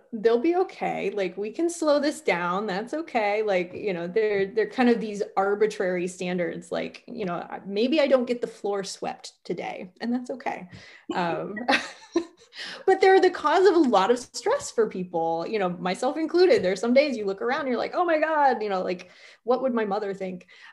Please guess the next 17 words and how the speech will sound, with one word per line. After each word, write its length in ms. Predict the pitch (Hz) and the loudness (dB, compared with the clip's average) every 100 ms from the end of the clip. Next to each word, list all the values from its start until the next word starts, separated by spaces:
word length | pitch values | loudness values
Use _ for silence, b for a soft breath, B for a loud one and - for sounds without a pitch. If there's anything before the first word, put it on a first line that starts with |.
| - | 0
Um, 520 | 208 196 180 - - - - - 359 - 359 | 4 6 4 2 4 4 4 2 0 2 -2
<laughs> 400 | - 349 - 277 | 0 -2 -2 -4
or 640 | 247 - 240 - 254 247 | -4 -2 -4 -2 -6 -4
whatever. 760 | 254 254 - 247 240 214 208 - 247 B B B | -4 -4 -4 -8 -6 -6 -6 -8 -14 B B B
Uh, 580 | 208 220 214 196 175 - - - 226 | 0 2 6 6 4 0 -8 -12 -4
but, 300 | 202 226 - - - | 2 2 0 -10 -4
you 100 | 269 | 0
know, 160 | 262 | 2
it's 200 | 226 240 | 2 2
okay. 440 | 277 277 330 254 175 | 2 2 0 2 2
Like, 260 | 180 175 196 | 0 -2 -6
you, 340 | 208 196 214 | -8 -4 -2
you're 320 | 202 185 180 | -2 -2 -4
taking 380 | 180 240 240 226 | -2 -2 -2 -4
care 160 | 226 196 | -2 -4
of 80 | |
yourself, 600 | 175 180 - - - - | -4 -6 -6 -8 -8 -14